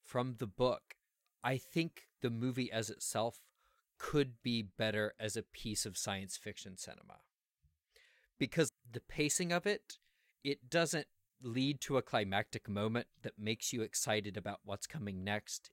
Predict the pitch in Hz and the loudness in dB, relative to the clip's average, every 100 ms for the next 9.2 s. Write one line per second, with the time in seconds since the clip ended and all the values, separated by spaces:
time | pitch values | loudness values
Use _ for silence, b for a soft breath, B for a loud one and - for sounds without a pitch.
0 | _ _ 123 - 123 107 131 135 104 117 | _ _ -10 -4 -6 2 2 2 0 -4
1 | 98 - 113 90 127 120 - 113 107 104 | -2 -2 -4 -4 -4 -4 -8 -4 -2 -2
2 | 95 104 - - 101 92 95 - 95 - | -6 -6 -6 -10 -12 -12 -14 -12 -12 -10
3 | - - - _ _ _ _ _ _ _ | -10 -12 -20 _ _ _ _ _ _ _
4 | _ _ _ _ _ _ - 160 214 202 | _ _ _ _ _ _ 6 8 8 6
5 | 202 131 - 156 139 127 135 123 113 - | 2 0 0 2 4 2 2 2 -2 -4
6 | - 147 160 160 135 120 110 - - _ | 2 2 2 0 2 2 2 -2 -20 _
7 | _ - 123 110 107 101 95 _ _ _ | _ -4 0 2 2 0 -4 _ _ _
8 | 131 151 156 143 135 131 104 95 - 90 | -4 2 4 2 -2 -2 -2 -4 -6 -12
9 | - | -12